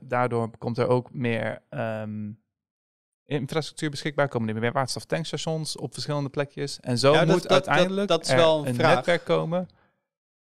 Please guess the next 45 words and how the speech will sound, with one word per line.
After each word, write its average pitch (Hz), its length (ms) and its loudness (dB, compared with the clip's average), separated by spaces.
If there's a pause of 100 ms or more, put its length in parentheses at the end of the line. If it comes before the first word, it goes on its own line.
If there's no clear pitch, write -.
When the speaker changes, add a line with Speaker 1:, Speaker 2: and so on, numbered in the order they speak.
(220)
Speaker 1:
Ja? 120 120 -4
Speaker 2:
Want 165 140 4
gebeurt 147 240 2
dat 180 140 -2
zomaar 175 240 4
automatisch? 170 600 -4
Ik 143 120 -6
bedoel, 147 180 -2
wat, 147 160 2
wat 156 180 2
is 131 120 -4
hun 147 160 0
plan 175 200 4
daarvoor? 113 240 0
Want 117 120 -4
als 131 120 0
zij 160 160 4
als 143 180 0
enige 175 400 -2
partij 123 480 0
echt 131 200 -6
hier 120 140 -2
aan 107 120 -4
trekken 143 400 -2
en 123 100 -8
die 107 100 -4
Speaker 1:
Mhm. 120 100 0
Speaker 2:
cel 131 160 4
gaan 127 160 -2
doorontwikkelen. 113 720 -4 (500)
Kijk, 127 140 4
Speaker 1:
Mhm. 143 80 -2
Speaker 2:
er 135 60 0
is 139 100 2
een 151 80 4
heel 147 340 6
ecosysteem, 165 600 2
dus 147 80 -2
een 143 60 2
hele 151 140 4
markt 151 300 4
nu 170 100 -2
van 139 120 -4
elektrische 131 400 -4
auto's. 101 440 -8